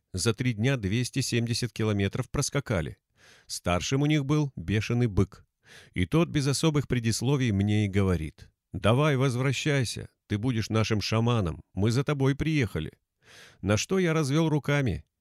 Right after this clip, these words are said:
Меня уже выбрали верховным шаманом всех индейцев Северной Америки. Сегодня утром меня в известность поставили.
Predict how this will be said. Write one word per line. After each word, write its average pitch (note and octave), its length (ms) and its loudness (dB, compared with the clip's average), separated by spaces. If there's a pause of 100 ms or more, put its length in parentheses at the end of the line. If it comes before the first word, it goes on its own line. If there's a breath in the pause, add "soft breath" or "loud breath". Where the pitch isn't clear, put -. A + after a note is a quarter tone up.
Меня G#2 300 2
уже B2 300 2
выбрали C3+ 520 -2
верховным A#2+ 640 2
шаманом G2 600 0
всех G2 420 -2
индейцев G2+ 560 -2
Северной A2 520 -2
Америки. A2+ 480 -2 (140)
Сегодня F#2 640 -2
утром C#3+ 460 -4 (160)
меня G2+ 300 0
в B2 80 -2
известность A2 560 -4
поставили. D2 560 -8